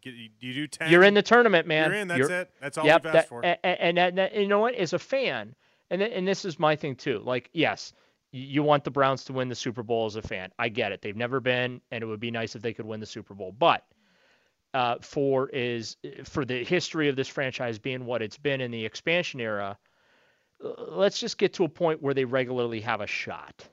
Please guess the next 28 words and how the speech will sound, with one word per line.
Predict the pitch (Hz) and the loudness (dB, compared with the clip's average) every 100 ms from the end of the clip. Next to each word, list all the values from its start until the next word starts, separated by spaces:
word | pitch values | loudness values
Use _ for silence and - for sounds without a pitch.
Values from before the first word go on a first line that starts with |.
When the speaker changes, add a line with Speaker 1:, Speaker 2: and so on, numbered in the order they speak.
| _ - | _ -4
Speaker 2:
You | 143 | 2
know | |
what | 165 | 4
I'm | 151 | 2
saying? | 135 156 147 147 | 0 -2 0 -2
Like, | 131 120 - _ - _ - | -4 -6 -8 _ -20 _ 0
let's | 156 | 0
get | - 233 | 2 -2
to | - 202 | 0 -2
a | |
point | 160 - 151 160 | -2 -2 -2 -2
where | 131 127 | -4 -2
they're | 123 | -2
making | 123 135 143 139 | -2 0 -2 -4
the | 123 | -8
playoffs | - 135 120 104 98 - | -6 -4 -2 -4 -6 -10
every | 95 95 | -12 -12
year. | 87 90 - - _ _ _ - | -16 -18 -20 -20 _ _ _ -2
And, | 143 156 | -2 -2
and | 165 151 | -2 4
then | 175 208 196 | 4 4 2
we | 170 165 | -2 -4
can | - 147 131 | -4 -6 -6
start | 131 - - 139 131 | -10 -6 2 2 2
really, | 127 127 160 165 156 151 143 | -4 2 4 6 6 4 2
really | 127 131 127 117 | 0 -2 -2 -4
nitpicking. | 120 117 - 120 - 110 | -4 -6 -4 -10 -10 -10
But | 120 113 | -8 -8